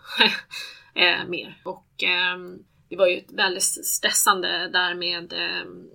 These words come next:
eh, man skulle pumpa och man skulle väga honom och det skulle ammas och det skulle matas och, eh, dygnet runt i princip. Men, eh, det var svårt att få i honom mat för han åt lite grann men sen trött och somna.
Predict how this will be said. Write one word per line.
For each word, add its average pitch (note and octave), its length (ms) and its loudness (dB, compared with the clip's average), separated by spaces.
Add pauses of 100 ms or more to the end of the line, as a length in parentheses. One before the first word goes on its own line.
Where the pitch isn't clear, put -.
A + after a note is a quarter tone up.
eh, F3+ 320 -12
man F3+ 140 -6
skulle F#3 380 -8
pumpa F#3+ 500 -4
och F#3 320 -8
man F#3 200 -12
skulle F#3 200 -12
väga F#3 260 -6
honom F#3 440 -10
och - 80 -14
det F#3 100 -12
skulle F#3 280 -14
ammas F3+ 400 -6
och F#3+ 80 -16
det F#3 60 -16
skulle F#3+ 320 -16
matas F#3 520 -12
och, F#3 220 -16 (320)
eh, G#3 540 -20
dygnet F#3 360 -4
runt G#3 360 -12
i G3 60 -10
princip. G3 480 -8 (100)
Men, G3 440 0
eh, G3 260 -8
det G#3 80 -6
var G#3+ 80 -4
svårt B3 300 2
att F3+ 100 -10
få A3 60 -4
i G#3+ 140 -2
honom F3+ 260 -8
mat F3+ 240 -6
för - 120 -6
han F#3+ 400 -4
åt - 640 -10
lite G#3 240 -8
grann F#3 340 0
men F#3 180 -10
sen F#3+ 360 -8
trött - 440 -12
och - 100 -16
somna. - 340 -12